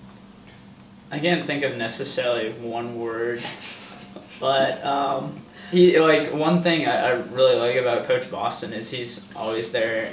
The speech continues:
available, I guess maybe available to, like,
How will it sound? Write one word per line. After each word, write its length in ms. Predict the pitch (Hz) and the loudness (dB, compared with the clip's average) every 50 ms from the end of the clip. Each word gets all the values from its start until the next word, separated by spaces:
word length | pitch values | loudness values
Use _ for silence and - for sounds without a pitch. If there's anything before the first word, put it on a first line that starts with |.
| - - | -10 -8
available, 800 | 120 113 107 98 120 113 110 110 110 107 113 110 113 - - - - - - - | -8 -8 -6 -4 -4 -2 -2 -2 -2 -2 -4 -6 -6 -8 -10 -14 -18 -20 -6 -2
I 80 | - 147 | 0 0
guess 220 | 139 120 - - | 0 0 -4 -6
maybe 260 | - 107 110 110 107 107 | -8 -10 -8 -6 -6 -6
available 640 | 107 - 107 95 101 110 110 - 110 113 117 113 - - | -6 -6 -4 -4 -2 -4 -4 -4 -6 -8 -8 -8 -10 -10
to, 160 | - 120 113 | -6 -4 -2
like, 220 | 110 104 - - | -2 -2 -4 -8